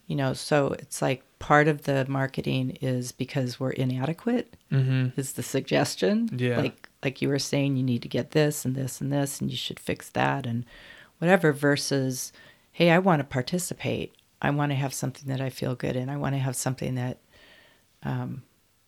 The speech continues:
Speaker 1: you know, covers me in a way that is comfortable for me," and
Speaker 2: Mm-hmm.
Speaker 1: not so much problem solving, but things that we choose to purchase because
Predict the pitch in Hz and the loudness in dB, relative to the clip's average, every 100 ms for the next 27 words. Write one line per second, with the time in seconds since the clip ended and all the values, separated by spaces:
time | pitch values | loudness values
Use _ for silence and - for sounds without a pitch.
0 | _ _ _ _ 165 139 139 - 151 143 | _ _ _ _ -2 -2 0 0 2 2
1 | - 139 131 131 131 127 127 - - _ | 0 -4 -4 -4 -4 -2 -4 -6 -10 _
2 | _ _ - 139 - 143 131 - 139 135 | _ _ -4 -2 -2 -4 -4 -6 -8 -6
3 | 139 127 127 135 120 - 143 127 127 123 | -6 -6 -6 -8 -10 -4 -2 -2 -2 -4
4 | 123 _ _ _ _ _ _ _ - 147 | -6 _ _ _ _ _ _ _ -4 0
5 | 139 - 151 143 - - - - 139 135 | 0 -2 -4 -4 -8 -16 -12 -2 0 0
6 | 190 - 202 202 214 208 202 139 - - | -2 -2 -2 0 2 0 2 0 -2 -4
7 | 139 135 - 135 131 - _ _ _ _ | -2 -4 -2 0 0 -4 _ _ _ _
8 | _ _ _ _ _ _ _ 151 147 139 | _ _ _ _ _ _ _ -4 0 0
9 | - - 143 131 - - 139 135 135 135 | 0 0 0 0 -6 -6 -6 -4 -4 -6
10 | - - - 131 131 131 | -8 -8 -4 -2 -4 -6